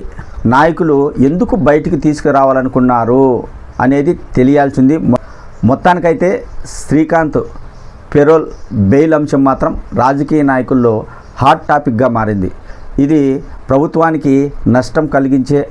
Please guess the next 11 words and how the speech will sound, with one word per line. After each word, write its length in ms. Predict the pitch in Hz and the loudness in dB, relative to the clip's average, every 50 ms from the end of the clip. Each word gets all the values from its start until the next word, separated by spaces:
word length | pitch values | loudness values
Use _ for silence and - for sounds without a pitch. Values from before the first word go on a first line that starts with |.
| - - - - - 117 | -10 -14 -6 -2 2 2
అంశంగా 420 | 135 135 131 165 143 143 143 139 127 139 | 2 2 2 0 0 0 0 0 0 2
కూడా 180 | 143 143 135 113 113 113 120 117 - - - - - - - - - - - - - - 101 113 | 2 2 0 0 -2 -6 -8 -12 -14 -16 -16 -16 -16 -16 -16 -18 -20 -20 -20 -20 -4 0 2 2
మారింది. 400 | 127 135 139 147 143 139 160 165 - - - - - - - - - - | 4 4 2 2 0 0 0 -2 -4 -8 -12 -16 -16 -16 -16 -16 -6 -2
కాకపోతే 480 | 131 143 151 170 151 165 175 170 185 190 202 196 - - - - 120 127 | 0 0 0 0 0 0 0 0 0 0 0 0 -4 -6 -4 0 0 0
ఇప్పుడు 260 | 120 - 170 160 170 - - - - - - - - - - - - 131 | 2 0 0 0 0 -2 -4 -8 -14 -16 -18 -18 -18 -16 -16 -6 0 0
పెరోల్ 300 | 139 139 156 165 160 151 143 | 4 6 6 6 6 6 6
బెయిల్ 200 | 156 151 156 156 151 156 | 6 6 6 6 4 2
మీద 140 | 151 147 156 151 - - - - - - - - - - - - - - | 2 4 2 2 2 -2 -10 -10 -8 -8 -8 -8 -12 -14 -18 -18 -12 -6
శ్రీకాంత్ను 520 | - 127 151 151 - 165 160 156 156 147 131 107 | -2 0 0 2 2 0 0 2 0 -2 0 0
బయటికి 260 | 123 131 123 143 139 127 151 | 0 0 0 -2 -2 0 -2
తీసుకొచ్చి 440 | 143 131 - 147 120 - - 160 | -2 0 0 -2 -2 0 -2 -2